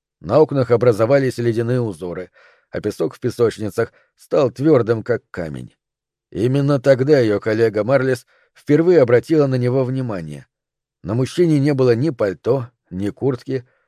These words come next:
лишь чёрные вельветовые брюки и серый пуловер с воротником под горло. Он неподвижно стоял на морозе.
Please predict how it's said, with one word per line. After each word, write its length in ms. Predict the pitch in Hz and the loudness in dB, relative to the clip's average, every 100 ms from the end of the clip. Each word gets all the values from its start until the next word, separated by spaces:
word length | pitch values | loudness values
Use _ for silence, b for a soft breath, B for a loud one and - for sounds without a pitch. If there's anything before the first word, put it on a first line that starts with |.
| - | -6
лишь 240 | 107 120 - | -2 -2 -2
чёрные 400 | 165 135 135 127 | 0 0 2 2
вельветовые 580 | 127 123 123 - 104 104 | 2 2 2 0 -2 -2
брюки 300 | 139 139 139 | 0 -2 -2
и 100 | 123 | -4
серый 320 | 151 139 135 | -2 -2 -2
пуловер 460 | 160 151 123 95 | 0 2 2 0
с 80 | 85 | -6
воротником 560 | 104 107 101 110 104 92 | -4 -4 -4 -6 -6 -4
под 160 | 104 | -6
горло. 380 | 98 90 78 - _ _ _ _ _ - | -6 -10 -10 -16 _ _ _ _ _ -12
Он 160 | 95 98 | -8 -8
неподвижно 720 | 98 90 85 123 139 131 123 | -6 -8 -6 -4 -4 -4 -6
стоял 380 | - 101 110 110 | -4 -2 0 -2
на 160 | 110 | -4
морозе. 520 | 107 98 85 69 _ | -6 -6 -6 -10 _